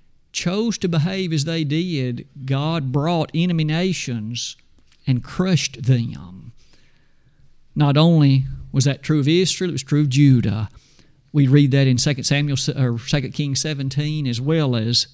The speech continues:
Second Chronicles thirty-six. Our first two points. Then today, God approves of civil governments, and he often uses them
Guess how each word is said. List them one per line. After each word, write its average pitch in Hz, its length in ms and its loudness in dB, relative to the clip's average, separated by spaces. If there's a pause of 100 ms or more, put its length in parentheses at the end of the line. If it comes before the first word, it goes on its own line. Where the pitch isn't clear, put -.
Second - 280 -2
Chronicles 131 420 -6
thirty-six. 131 920 -6 (1160)
Our 185 100 0
first 233 300 -2
two 226 160 -4
points. - 760 -8 (600)
Then 156 200 4
today, 147 500 4
God 143 320 0
approves 220 640 2
of 135 100 -2
civil 139 260 -2
governments, 120 640 -2
and 175 200 2
he 185 260 -2
often 190 480 -8
uses 180 680 0
them 120 600 -6